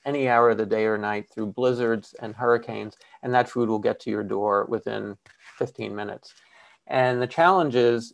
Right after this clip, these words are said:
it's much more challenging to get oxygen delivered to a person on time on a sunny day in New York than it is to get, get, you know,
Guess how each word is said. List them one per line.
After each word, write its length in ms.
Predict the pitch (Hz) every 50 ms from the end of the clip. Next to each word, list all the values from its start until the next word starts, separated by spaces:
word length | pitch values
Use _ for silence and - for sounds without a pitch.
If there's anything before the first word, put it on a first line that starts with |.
| -
it's 400 | - 123 113 - - - - - _ _ _ _ 262 202
much 280 | 147 135 147 151 - -
more 160 | 147 147 135
challenging 520 | - - 135 139 139 135 131 135 123 120
to 100 | 120 123
get 140 | 104 113 -
oxygen 500 | - 120 127 123 - 139 110 120 123 117
delivered 600 | 107 117 110 113 113 104 101 107 104 104 101 -
to 180 | - - 143 143
a 40 | 139
person 500 | - - 113 107 107 - - 110 107 107
on 260 | - 123 127 127 127
time 440 | 131 - 117 110 110 107 107 107 107
on 140 | - 113 113
a 40 | 110
sunny 320 | - - 170 185 202 175
day 320 | 117 101 - 98 104 - -
in 100 | - 113
New 80 | 107 107
York 280 | 107 107 107 104 -
than 100 | - 110
it 140 | 107 104 107
is 100 | 113 -
to 100 | - 107
get, 160 | - - - - - _ _ - 135
get, 260 | 120 113 107 - - _ _ _ - _ _ _ _
you 100 | - 127
know, 160 | 113 107 113